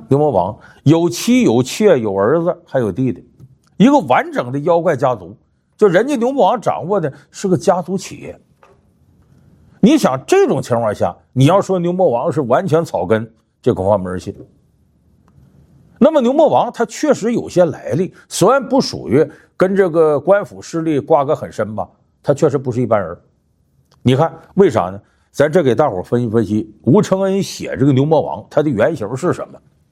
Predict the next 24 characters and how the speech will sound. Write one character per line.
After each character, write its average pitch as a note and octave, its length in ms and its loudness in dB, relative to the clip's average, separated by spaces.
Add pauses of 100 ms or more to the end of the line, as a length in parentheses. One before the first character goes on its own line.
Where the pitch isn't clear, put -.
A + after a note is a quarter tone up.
(560)
你 C3+ 160 4
注 G3 180 2
意 D#3 100 2
啊， C2+ 240 0 (800)
他 G3 140 2
的 G3+ 100 0
老 - 240 0
婆 G#2+ 140 2
原 F#2+ 240 2
配 D#3+ 140 2
夫 B2 200 -2
人 - 180 -8 (920)
叫 G2 300 2
罗 G2 280 2
刹 F#3+ 220 0
女， - 340 -10
小 - 240 -2
名， C2 140 -8 (580)
大 F3+ 220 -2
号 - 280 -2 (160)
江 E3 300 0
湖 D3 140 -2
贺 C3+ 180 0
号 D3 240 0